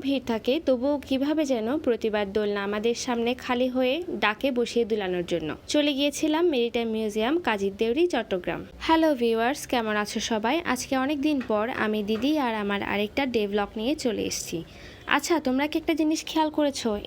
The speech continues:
ইদানিং দিন ছোট হয়ে যাচ্ছে। সকাল হতে না হতেই দেখি দিন শেষ। এটা কি শুধু আমার মনে হচ্ছে, নাকি তোমাদেরও মনে হয়?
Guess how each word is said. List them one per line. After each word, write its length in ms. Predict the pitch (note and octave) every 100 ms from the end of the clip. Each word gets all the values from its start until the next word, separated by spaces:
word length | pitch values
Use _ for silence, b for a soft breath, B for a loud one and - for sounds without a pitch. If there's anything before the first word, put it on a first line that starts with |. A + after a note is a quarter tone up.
| B3
ইদানিং 280 | A#3+ A#3+ A#3+ A#3
দিন 100 | D#4 E4
ছোট 160 | C4+ C4 A#3
হয়ে 160 | G#3+ F3+
যাচ্ছে। 300 | F3+ - F3 B B B - -
সকাল 260 | D#4 D#4+ D#4+
হতে 180 | D#4 D#4 D4
না 60 | D4
হতেই 280 | C#4 C4+ C#4 A#3+
দেখি 220 | A3+ C4+ A#3
দিন 100 | G#3 F#3 E3+
শেষ। 200 | E3+ F3 - - -
এটা 120 | B3+ D4
কি 80 | E4+ -
শুধু 180 | E4+ D4+ C#4
আমার 160 | C4 D#4
মনে 140 | D#4+ D#4+
হচ্ছে, 260 | D#4+ - A#3+ G#3
নাকি 160 | A3+ C4+ B3
তোমাদেরও 380 | A#3+ C#4 C#4+ B3+
মনে 140 | G3+ F#3
হয়? 160 | F3